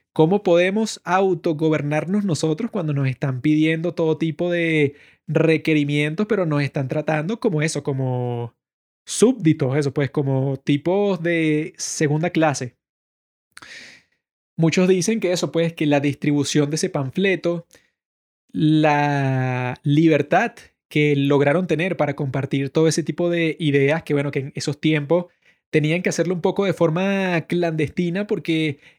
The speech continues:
era el momento que los ingleses estaban pendientes de cualquier intento así de revolución, porque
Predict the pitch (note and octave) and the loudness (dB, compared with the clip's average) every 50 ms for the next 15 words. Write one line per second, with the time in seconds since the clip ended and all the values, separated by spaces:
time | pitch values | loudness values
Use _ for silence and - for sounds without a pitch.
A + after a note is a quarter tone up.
0 | _ - D#3+ D#3 D#3 F3+ F#3+ G3 F#3 F3+ F3 E3+ D#3 D#3 D#3+ D#3+ E3 F#3+ - F#3+ | _ 0 2 4 4 4 2 0 -2 -2 -2 0 0 0 0 0 -2 -2 -2 0
1 | F#3+ F3+ D#3+ E3 F3 D#3 D3+ D3+ D3 C#3+ D3 D3+ D3 - F#3+ F#3 - - D3+ D3+ | 0 0 -2 -2 -4 -4 -2 -2 0 2 2 2 0 0 -2 -4 -2 -2 -4 -4
2 | D3+ D#3 F#3 E3 D3 C#3 C#3+ D3 C#3+ D3+ E3+ F#3 E3 - D#3 C#3+ C3+ - C3+ D3+ | -2 -4 -4 -4 -2 -2 -2 -2 -2 -2 -2 -2 0 0 0 0 0 -2 -4 -4
3 | D#3+ D3+ D#3 D#3 D3 D3 C#3 D#3 C3+ - - D3+ D#3 C#3+ C#3 C3 B2+ B2+ B2 B2 | -2 0 0 0 0 -2 -2 -4 -4 0 0 0 2 2 0 0 -2 -2 -4 -4
4 | B2 B2 - _ _ _ _ _ _ _ _ D3+ - - D#3+ D#3 D3+ C#3+ D#3 D3+ | -6 -6 -10 _ _ _ _ _ _ _ _ 0 4 4 6 4 4 4 2 2
5 | D3 C#3+ - E3 D#3+ D#3+ D#3+ F3 G3 A#3 A3 G#3 - G3+ F#3+ E3 - - | 0 0 0 2 2 2 2 0 -4 -4 -6 -2 -2 0 0 0 -2 -6